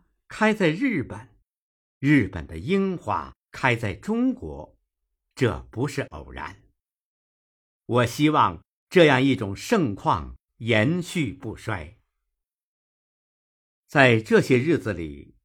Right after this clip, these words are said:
我看到了不少多年不见的老朋友，又结识了一些新朋友。大家喜欢涉及的话题之一，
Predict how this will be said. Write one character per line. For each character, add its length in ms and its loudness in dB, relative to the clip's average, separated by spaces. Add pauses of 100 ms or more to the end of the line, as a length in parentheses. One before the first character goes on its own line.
(500)
我 200 2
看 280 2
到 120 0
了 80 -2
不 200 -4
少 360 -6 (280)
多 240 8
年 280 2
不 160 -4
见 240 0
的 120 -4
老 300 -4
朋 340 -6
友， 320 -6 (500)
又 260 6
结 320 8
识 200 2
了 100 6
一 140 2
些 240 4
新 440 -2
朋 280 -6
友。 280 -6 (1600)
大 180 6
家 180 4
喜 240 -4
欢 380 0
涉 300 2
及 160 0
的 100 2
话 300 0
题 240 -4
之 200 -2
一， 440 -4